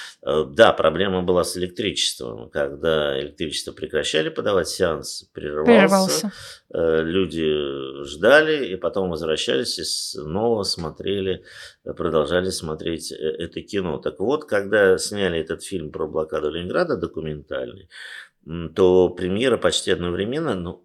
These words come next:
Speaker 1: почти одновременно состоялась девятого июля сорок второго года. Э, и, э, фильм имел грандиозный успех. Причём, э, в Ленинграде его посмотрело в два раза больше, чем в Москве.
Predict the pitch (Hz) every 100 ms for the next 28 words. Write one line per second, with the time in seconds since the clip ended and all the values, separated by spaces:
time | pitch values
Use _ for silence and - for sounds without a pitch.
0 | - 82 - - 60 67 69 78 85 131
1 | 160 131 - 87 - 92 76 87 87 82
2 | 78 71 73 73 78 90 78 73 - 85
3 | 71 - 78 76 71 71 69 67 62 90
4 | 139 - - - - _ - 85 80 82
5 | 82 - - 90 92 92 92 90 90 87
6 | 87 - - 82 85 82 80 82 80 80
7 | 73 - - 123 135 127 117 87 95 104
8 | 110 101 87 95 101 95 107 85 76 71
9 | 71 - 98 - _ _ _ _ - -
10 | - - 78 104 98 95 69 90 85 95
11 | 92 107 104 92 95 98 92 82 87 90
12 | 85 87 87 - 92 87 92 - 73 55